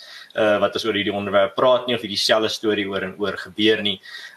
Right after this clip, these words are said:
Ehm, vir my die hoofding wat ek net hierso sien, wat ek dink net weer en weer beklemtoon moet word, is die feit dat soveel mense absoluut net gefop was.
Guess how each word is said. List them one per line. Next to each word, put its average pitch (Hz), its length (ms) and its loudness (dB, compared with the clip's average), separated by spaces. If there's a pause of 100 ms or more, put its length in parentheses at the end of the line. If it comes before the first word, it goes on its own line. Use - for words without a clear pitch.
Ehm, 113 480 2
vir 131 140 -4
my 127 180 4
die 139 140 0
hoofding 113 340 0
wat 104 140 -2
ek 110 100 -4
net 101 140 -2
hierso 104 180 0
sien, 104 260 2
wat 98 140 -2
ek 92 140 -8
dink 104 240 -2
net 95 240 -2
weer 104 260 2
en 98 160 -2
weer 98 320 0
beklemtoon 101 560 -2
moet 95 220 -6
word, 92 260 -2
is 110 140 0
die - 100 -8
feit - 280 0
dat 92 200 -6
soveel 104 400 0
mense 95 380 0 (340)
absoluut 95 440 -2
net 95 200 -8
gefop - 380 -2
was. - 320 0